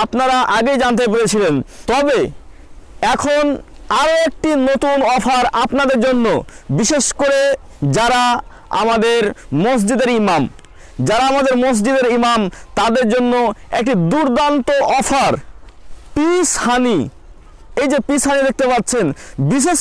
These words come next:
করে যারা মসজিদের ইমাম, তাদের জন্য অফারটা হচ্ছে আমাদের সাথে আলহামদুলিল্লাহ তারা ব্যবসা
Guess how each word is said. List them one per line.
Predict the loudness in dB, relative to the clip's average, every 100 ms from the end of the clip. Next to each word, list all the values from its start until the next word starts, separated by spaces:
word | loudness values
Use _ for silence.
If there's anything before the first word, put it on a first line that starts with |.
| 0
করে | 0 2
যারা | 2 2 2
মসজিদের | 0 0 0 0 0 0
ইমাম, | 2 2 0 -4 -12 -12 -2
তাদের | 0 2 2 2
জন্য | 2 2 2 0 -2 -6 -2
অফারটা | 0 0 0 0 0
হচ্ছে | 0 -2 -2 -2 -2
আমাদের | 0 2 0 0
সাথে | 0 0 0 0
আলহামদুলিল্লাহ | -2 -2 -2 0 0 2 2 2 0 -4 -10 -2
তারা | 0 2 0 0
ব্যবসা | 0 0 0